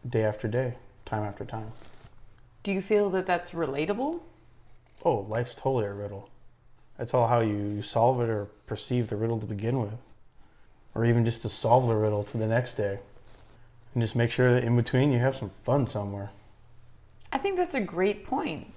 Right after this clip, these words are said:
Speaker 2: is that it's important to have fun in between each riddle.
Speaker 1: Agreed. We'll flip it over to the back. Not as colorful as the last one.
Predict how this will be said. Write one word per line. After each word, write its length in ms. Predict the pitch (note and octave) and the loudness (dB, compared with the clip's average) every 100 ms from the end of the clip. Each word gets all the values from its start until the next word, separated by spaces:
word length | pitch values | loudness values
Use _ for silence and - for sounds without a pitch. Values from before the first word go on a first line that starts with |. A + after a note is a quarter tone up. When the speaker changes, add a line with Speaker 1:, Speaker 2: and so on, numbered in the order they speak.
| - | -2
Speaker 2:
is 220 | F3+ F#3 | -2 2
that 380 | F#3 F3+ F3+ - - - - - - - - | 4 6 4 0 -10 -20 -20 -20 -20 -20 -6
it's 160 | F#3+ G#3+ | -4 -2
important 400 | G3+ G#3 F#3+ F#3+ | 0 0 0 -2
to 100 | G#3+ | -2
have 240 | G3 G3 | 0 -2
fun 600 | - - F3+ F#3 F#3+ F#3 - | -2 -2 0 2 0 -2 -2
in 300 | F#3 F#3+ G3 | 0 2 2
between 720 | F#3+ F#3+ - G3+ F3+ C3 B2 - | 0 -2 -4 -4 -2 -4 -6 -8
each 260 | D3+ D3 - | -10 -10 -6
riddle. 400 | D3 B2+ - C3 - - - - - - - - - - | -4 -4 -8 -12 -16 -20 -20 -20 -20 -20 -20 -20 -20 -6
Speaker 1:
Agreed. 400 | C3+ A#2+ F3 C3 - - - - - - - - - - - - - - - - - - - - - - - - - | 0 4 4 2 -6 -20 -20 -20 -20 -20 -20 -20 -20 -20 -20 -20 -20 -20 -20 -20 -20 -20 -20 -18 -18 -20 -20 -16 -2
We'll 120 | B2+ | 0
flip 240 | - D#3 | 4 4
it 80 | C#3+ | 8
over 200 | C#3+ C3+ | 6 6
to 60 | C3 | 4
the 80 | A#2 | 4
back. 400 | A#2 B2+ - - - - - - - - - - - - - | 6 6 4 -4 -18 -20 -20 -20 -20 -20 -20 -20 -20 -20 -2
Not 180 | C#3+ C#3+ | 4 4
as 100 | B2+ | 2
colorful 520 | - C3+ C3+ C3 C3 | 0 2 4 2 0
as 80 | B2 | 2
the 80 | A#2+ | 2
last 300 | A#2+ A#2+ - | 4 2 0
one. 200 | C3 D3 | -2 -2